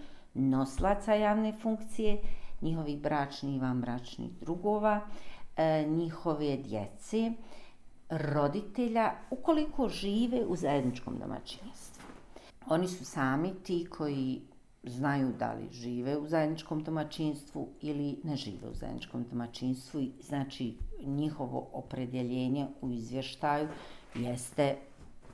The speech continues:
u stvari njihov stav jesu li ili nisu. I mi to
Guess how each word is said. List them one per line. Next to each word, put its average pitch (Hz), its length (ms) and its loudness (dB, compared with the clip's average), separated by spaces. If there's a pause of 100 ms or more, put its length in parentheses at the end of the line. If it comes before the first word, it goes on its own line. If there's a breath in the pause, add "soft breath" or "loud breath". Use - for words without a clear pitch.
(140)
u - 40 -10
stvari 117 420 -2
njihov 127 380 2
stav 127 440 0 (120)
jesu 131 400 -2
li 160 180 -4
ili 202 260 -2
nisu. - 540 -2 (380)
I 151 80 -4
mi 139 160 2
to 127 360 -4